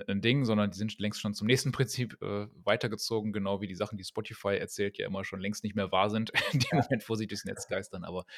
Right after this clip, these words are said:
Speaker 1: das war auf jeden Fall, äh, mal 'n Ding bei denen.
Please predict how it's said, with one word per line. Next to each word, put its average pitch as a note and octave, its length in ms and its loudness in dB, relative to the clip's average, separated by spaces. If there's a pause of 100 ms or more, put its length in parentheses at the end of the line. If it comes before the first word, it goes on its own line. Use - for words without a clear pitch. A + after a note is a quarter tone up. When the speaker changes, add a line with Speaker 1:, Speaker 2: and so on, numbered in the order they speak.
(140)
Speaker 1:
das G#2+ 160 -4
war A#2 80 10
auf A#2+ 180 12
jeden G#2+ 140 2
Fall, G2 360 -6
äh, - 600 -14
mal F2+ 180 -10
'n F2+ 80 -10
Ding E2+ 180 -16
bei E2 120 -18
denen. - 180 -20